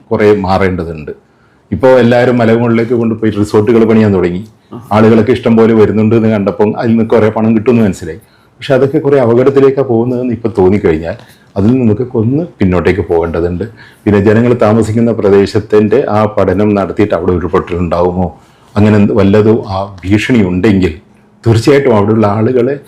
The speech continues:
അവിടെ നിന്ന് മാറ്റാൻ വേണ്ടിയിട്ടുള്ള സൗകര്യങ്ങൾ, ഏഹ്, ചെയ്യേണ്ടതുണ്ട്. ഗവൺമെൻറ് ഭാഗത്ത് തന്നെ ചെയ്യേണ്ടതുണ്ട്.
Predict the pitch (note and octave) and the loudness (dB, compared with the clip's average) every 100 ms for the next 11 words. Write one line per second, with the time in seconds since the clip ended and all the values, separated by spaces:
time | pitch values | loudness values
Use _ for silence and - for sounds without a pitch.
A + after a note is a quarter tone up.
0 | - _ G#2+ G#2 A#2 C3 B2+ C#3 D3+ C3+ | -20 _ -2 0 0 0 0 0 -2 -2
1 | C3+ - D#3 D3+ B2+ A2 G2 - - _ | -2 0 0 2 0 0 -2 -4 -10 _
2 | - A2 A2 A2 G#2+ G#2+ A2 - _ _ | -2 2 4 4 2 0 -2 -8 _ _
3 | - A2 A2 G#2+ G#2+ - C3 C3+ C3+ B2 | -6 -2 0 -2 -6 -4 0 2 2 2
4 | G#2 G2 G#2 B2+ B2 B2 A#2+ A#2+ A#2 G#2 | 2 2 2 2 2 0 0 -2 -4 -4
5 | E2+ D2+ D2 - - | -4 -6 -12 -16 -20